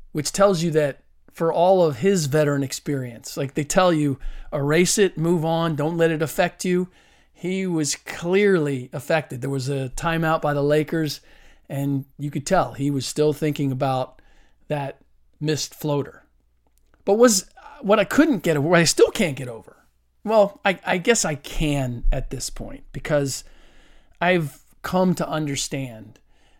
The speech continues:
that LeBron James does not try to win every game.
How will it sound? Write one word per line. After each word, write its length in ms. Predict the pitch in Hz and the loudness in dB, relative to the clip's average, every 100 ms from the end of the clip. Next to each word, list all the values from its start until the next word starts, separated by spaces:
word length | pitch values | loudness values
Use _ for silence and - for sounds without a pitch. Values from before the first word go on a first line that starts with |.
| _ 131 | _ -6
that 180 | 156 147 | -2 -2
LeBron 540 | 151 139 147 160 147 | -4 -4 -2 0 0
James 400 | 135 151 147 123 | 0 0 0 -2
does 180 | - 127 | -6 -8
not 240 | 139 131 - | -8 -8 -8
try 240 | 147 135 | -6 -6
to 140 | 127 127 | -6 -10
win 360 | 120 135 120 - | -8 -8 -10 -14
every 260 | 117 117 | -16 -16
game. 320 | 113 95 - | -14 -16 -18